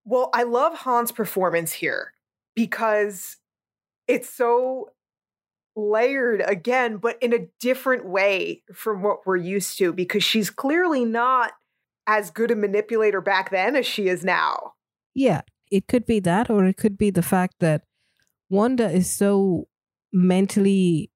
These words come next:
Speaker 2: fragile that it was easier for Agatha to manipulate her.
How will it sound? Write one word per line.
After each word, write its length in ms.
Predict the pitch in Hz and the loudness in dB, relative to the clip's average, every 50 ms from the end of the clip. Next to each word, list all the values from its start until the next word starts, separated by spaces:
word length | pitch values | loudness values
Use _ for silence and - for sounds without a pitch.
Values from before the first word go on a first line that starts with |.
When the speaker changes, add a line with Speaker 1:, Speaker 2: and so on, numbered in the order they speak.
| - | -14
Speaker 2:
fragile 840 | - - - - - 202 208 233 233 - - 180 156 147 143 151 151 | -12 -10 -10 -2 0 0 2 2 0 0 0 0 2 2 2 2 2
that 160 | 160 165 165 | 2 0 2
it 160 | 165 165 - - | 2 0 2 2
was 200 | 175 165 - - | 2 2 2 0
easier 480 | - 196 196 214 208 190 196 180 170 160 | 0 2 2 2 4 4 4 4 4 2
for 380 | 160 - 170 151 151 147 - - | 2 2 2 2 2 2 0 0
Agatha 460 | 170 170 160 156 160 - 170 156 147 | 0 0 2 0 0 2 2 2 2
to 540 | - - 160 151 147 151 147 208 220 - - | 2 2 4 4 4 4 2 0 -2 -2 0
manipulate 680 | 170 165 160 226 - - - 165 139 - - - - | 2 2 2 2 0 0 -2 -2 -2 -4 -6 -8 -10
her. 180 | - - - | -12 -12 -14